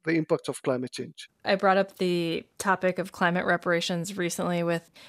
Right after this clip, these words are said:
Speaker 2: a few people I know, and the reactions to it were pretty strong. And I'm curious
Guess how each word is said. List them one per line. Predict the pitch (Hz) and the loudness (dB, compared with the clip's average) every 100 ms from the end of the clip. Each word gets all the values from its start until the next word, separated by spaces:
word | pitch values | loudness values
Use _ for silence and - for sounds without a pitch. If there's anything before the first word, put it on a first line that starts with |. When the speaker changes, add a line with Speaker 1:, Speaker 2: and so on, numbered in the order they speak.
| - 190 | -12 -10
Speaker 2:
a | |
few | - 175 | -4 -6
people | - 165 170 | -6 -6 0
I | 160 160 | 2 2
know, | 165 185 185 180 - | 4 6 6 6 4
and | 175 170 165 160 165 - | 0 0 2 0 -2 -4
the | - | -2
reactions | 185 190 254 - 392 392 | 4 6 6 4 -2 2
to | - | 4
it | 403 | 4
were | 359 | 4
pretty | 349 - 285 294 | 0 2 4 2
strong. | - - 226 208 214 139 143 - - - - - | 0 2 6 6 6 2 -2 -10 -18 -20 -20 -2
And | 190 180 175 175 - | 0 2 2 0 -2
I'm | 180 190 | 0 0
curious | - 240 247 240 240 - | 2 4 6 6 4 -2